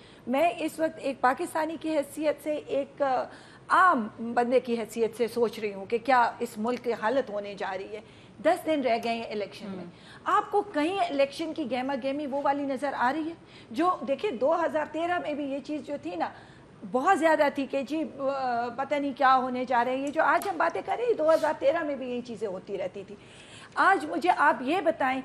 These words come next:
Speaker 1: election की गहमा गहमी नहीं है, एक खौफ, एक वो भी, और साथ में जिस तरह हर जगह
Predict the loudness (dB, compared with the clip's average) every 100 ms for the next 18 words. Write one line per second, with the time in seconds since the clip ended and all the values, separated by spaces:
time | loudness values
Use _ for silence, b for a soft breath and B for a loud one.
0 | B B 2 4 2 0 -4 -4 -2 -2
1 | -2 -2 -2 -2 -2 -2 0 -2 -4 -8
2 | -4 -6 -6 -2 2 2 0 -4 -4 -2
3 | -4 -2 0 0 2 -2 4 2 2 -2
4 | -8 B B B -4 -4 2 4 4 2
5 | 0 0 2 2 0 -2